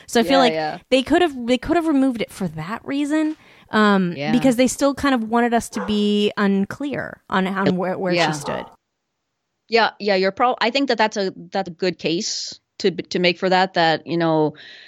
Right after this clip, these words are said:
Speaker 2: we sort of sacrificed what would have been a, a, a good character moment in terms of, you know, Mulder being able to express himself,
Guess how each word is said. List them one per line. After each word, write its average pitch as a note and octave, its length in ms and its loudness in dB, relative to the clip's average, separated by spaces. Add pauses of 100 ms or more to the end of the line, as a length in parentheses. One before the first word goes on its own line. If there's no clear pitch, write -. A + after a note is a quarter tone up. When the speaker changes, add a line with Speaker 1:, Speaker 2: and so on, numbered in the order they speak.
(300)
Speaker 2:
we F3+ 180 2
sort F#3+ 200 2
of E3+ 80 2
sacrificed F3 1000 -2 (200)
what E3 440 -2
would F3 160 0
have D#3 160 -4
been E3+ 540 0 (120)
a, D#3 460 4
a, D#3+ 180 2 (200)
a D#3+ 80 0
good E3+ 260 0
character F3 540 2
moment F#3+ 440 4
in E3+ 120 0
terms F3 260 0
of, D#3 300 2
you E3 100 2
know, D#3+ 220 4
Mulder E3 360 2
being D#3+ 200 2
able E3 220 0
to - 220 -2
express - 600 -2
himself, A3 640 2